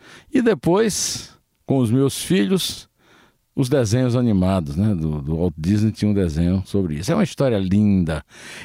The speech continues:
E desde então eu sou, evidentemente, apaixonado pela arquitetura, pela tradição, pela,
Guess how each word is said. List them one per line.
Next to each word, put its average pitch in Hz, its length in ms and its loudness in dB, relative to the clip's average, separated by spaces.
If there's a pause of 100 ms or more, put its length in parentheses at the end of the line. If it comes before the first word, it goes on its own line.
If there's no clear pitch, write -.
E 240 220 4 (140)
desde 190 320 2
então 220 500 2
eu 127 140 2
sou, 107 420 0
evidentemente, 110 720 0
apaixonado 98 840 -2 (220)
pela 101 300 2
arquitetura, 92 880 0 (120)
pela 87 880 -4 (120)
tradição, 90 680 -2
pela, 80 400 -4